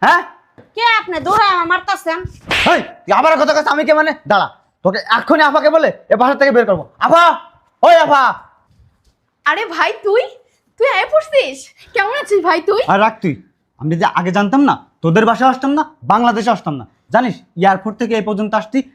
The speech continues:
Speaker 1: রাস্তায় কত জ্যাম। আর তা বাদেও এখানে পাঁচ সাত মিনিট লেট হয়েছে, আমি এখানে দাঁড়িয়ে আছি। এই কাজের মহিলা দরজা খুলে নাই।
Speaker 3: কি? কি বলছিস তুই? এই,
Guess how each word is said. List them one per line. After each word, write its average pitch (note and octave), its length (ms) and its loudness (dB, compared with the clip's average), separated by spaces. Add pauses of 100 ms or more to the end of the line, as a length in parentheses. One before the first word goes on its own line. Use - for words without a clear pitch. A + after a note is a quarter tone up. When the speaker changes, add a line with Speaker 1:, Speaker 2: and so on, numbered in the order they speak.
(140)
Speaker 1:
রাস্তায় G#3+ 340 0
কত C#4 140 -2
জ্যাম। G3+ 260 0 (320)
আর - 140 -8
তা G3 120 4
বাদেও B3+ 380 0
এখানে A3+ 220 -2
পাঁচ B3+ 340 -2
সাত C#4 200 0
মিনিট B3+ 160 0
লেট C4 200 2
হয়েছে, C4 180 0
আমি A#3 180 0
এখানে B3+ 180 0
দাঁড়িয়ে B3+ 240 2
আছি। A#3 340 -4 (240)
এই A#3 120 4
কাজের B3 320 0
মহিলা D4 360 2 (460)
দরজা A#3 280 0
খুলে A#3 180 0
নাই। E3+ 180 -4 (480)
Speaker 3:
কি? A#4+ 200 0 (600)
কি C5+ 120 -4
বলছিস F4 420 -6
তুই? G3 120 -12 (480)
এই, C4+ 100 -10